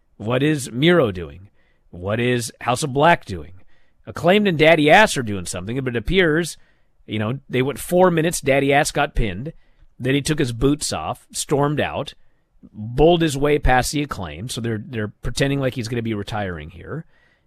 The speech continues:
And, uh, you know, that is a angle. But, you know, the, the biggest thing on this show is, like, what are the storylines? The next segment was F T R. You know, F T R Collision regulars. What's their storyline? Well, their storyline now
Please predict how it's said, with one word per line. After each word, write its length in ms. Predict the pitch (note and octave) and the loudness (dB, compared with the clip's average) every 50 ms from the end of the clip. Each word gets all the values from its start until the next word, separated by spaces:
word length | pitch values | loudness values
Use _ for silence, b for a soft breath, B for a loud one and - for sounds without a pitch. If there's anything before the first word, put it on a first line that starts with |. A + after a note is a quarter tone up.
| _ _ - | _ _ -8
And, 360 | A2+ G#2 G#2 G#2 G2+ G2 G2+ | -4 -4 -2 -2 -2 -4 -4
uh, 380 | F#2+ F#2+ F#2 F#2 F2+ F#2 F2+ - _ | -4 -4 -4 -4 -4 -6 -8 -10 _
you 120 | - C3 | -6 -6
know, 100 | G#2+ G2 | -4 -2
that 160 | G#2 B2+ B2+ C3 | 0 0 2 2
is 180 | A#2 A2 - - | 0 -2 -4 -2
a 240 | C3 B2+ C3 C3 - | 0 0 0 0 0
angle. 580 | - A#2+ C3 C#3+ D3 - - - - C3+ C#3 - _ _ _ _ _ _ _ _ - | -2 -2 -2 -2 -2 -4 -8 -8 -8 -10 -10 -12 _ _ _ _ _ _ _ _ -14
But, 380 | - B2 A#2+ A2 G#2 G2+ - _ _ _ _ _ _ - | -10 -6 -4 -2 -2 -4 -4 _ _ _ _ _ _ -10
you 80 | A2+ | -10
know, 240 | G2 F2 F2 G2+ - - | -8 -8 -8 -10 -10 -10
the, 200 | C#3+ C3 C#3+ - | -8 -6 -6 -4
the 140 | F3 D#3 C#3 | -2 -2 0
biggest 340 | C3 D3+ D#3 F#3 G#3+ - | 2 2 2 2 2 0
thing 140 | - G3 F#3 | 0 -2 0
on 120 | F3+ F3 D#3+ | 0 0 0
this 140 | D#3 C3+ | 0 -2
show 340 | - - F#3+ G3+ G#3+ G3+ D#3 | -2 -2 0 2 2 2 2
is, 120 | A2+ G#2 A2 | 0 -2 -2
like, 180 | G#2 G2+ - | -4 -6 -6
what 300 | G2+ F#2+ G2 G#2+ A#2 B2+ | -8 -8 -4 -2 -2 0
are 100 | C3 D3 | 0 0
the 60 | D3 | 0
storylines? 800 | D3 - - D#3+ D#3 F#3 F#3+ C3+ F2+ D2+ - - - - - - b b b b b b b | -2 -4 -2 -2 -2 -2 -2 -4 -6 -8 -12 -18 -20 -20 -20 -20 b b b b b b b
The 80 | b A2 | b -2
next 280 | A2+ A2+ B2 - - | 0 0 0 0 0
segment 300 | - D#3 B2+ B2 C3+ E3 | 0 0 0 0 -2 -2
was 180 | D#3 D#3 B2 C3+ | 0 0 2 2
F 160 | C3+ C3 - | 0 0 -2
T 180 | - - D#3+ D3+ | -4 -2 0 2
R. 360 | D#3+ G3 A3 - - - - _ _ _ _ _ _ - | 2 2 2 0 -4 -8 -14 _ _ _ _ _ _ -8
You 80 | - | -6
know, 160 | F#2+ G2 A2+ B2+ | -4 -2 -2 -2
F 140 | C#3 C#3 | -2 -2
T 160 | - D3+ C#3+ C#3 | -2 0 0 2
R 200 | C3+ C3+ D#3 D#3+ | 2 4 2 2
Collision 520 | - - G#2+ G#2 G#2+ A2 G#2+ C3+ C#3 C#3+ | 0 -4 -6 -4 -4 -4 -4 -4 -2 2
regulars. 600 | D3+ F3 G3 E3+ C3 F2 C#2 C2+ - - - - _ _ | 2 2 2 2 -2 -6 -8 -10 -16 -20 -20 -20 _ _
What's 300 | - F#2+ G#2+ G#2+ - - | -10 -6 -6 -6 -6 -4
their 160 | - B2 C3 C3 | -4 -4 -4 -4
storyline? 500 | - - F3+ F3+ G#3 G3 - E2 E2 E2 | -4 -4 -4 -4 -2 -2 -4 -6 -8 -6
Well, 100 | - C3+ | -4 -4
their 100 | C3+ B2 | -4 -4
storyline 460 | - - G#3+ B3 B3+ A#3 G#3+ F#3+ E3+ | 0 2 4 4 4 4 2 2 0
now 460 | F3+ A3 B3+ G3+ D3+ C3+ F3 G3+ | 2 2 2 4 4 4 2 2